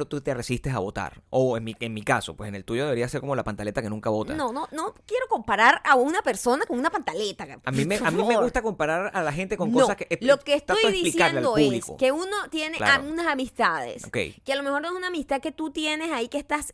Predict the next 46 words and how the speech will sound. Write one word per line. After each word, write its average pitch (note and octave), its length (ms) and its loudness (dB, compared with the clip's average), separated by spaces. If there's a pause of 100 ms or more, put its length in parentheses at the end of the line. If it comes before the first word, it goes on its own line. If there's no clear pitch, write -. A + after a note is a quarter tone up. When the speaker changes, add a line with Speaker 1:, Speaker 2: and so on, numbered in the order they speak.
Speaker 2:
en, D4 240 -8
¿cómo G#3+ 280 -8
se A3 160 -6
llama? F3+ 320 -10
¿Cómo E3+ 220 -16
se G#3+ 160 -10
diría? F3 360 -6
Como G#3+ 200 -10
un F#3 120 -10
compinche A3 540 -6
que G#3+ 60 -8
estás F#3+ 340 -8
encompinchado G#3+ 720 -4
todo A#3+ 180 2
el A#3+ 120 0
tiempo B3 260 -2
para G#3 140 2
arriba, G#3 160 -4
Speaker 1:
Se - 60 -4
Speaker 2:
para G#3 100 6
abajo, G#3+ 160 6
Speaker 1:
dice - 100 4
Speaker 2:
no - 80 0
sé E4+ 60 -2
qué. E4+ 40 -6
Speaker 1:
así D3 160 0
mismo, A2 400 -2
Speaker 2:
¿Verdad? G#3+ 300 4
Speaker 1:
encompinchado. A#2+ 840 -2
Speaker 2:
Pero B3+ 360 8
hay A#3 180 4
amistades C4+ 400 0
que, B3+ 220 -2 (240)
que G#3 120 -2
son G#3+ 380 -2
muy D4 340 4
longevas A#3 840 0
y B3 160 -2
son - 320 2
Speaker 1:
Longevas, G#2 240 -2
Speaker 2:
sólidas. D4 680 6
Speaker 1:
qué A2+ 80 -6
Speaker 2:
Son, C4 280 0
Speaker 1:
palabrota. - 360 -8
Speaker 2:
son C4 240 0
longevas E4+ 560 2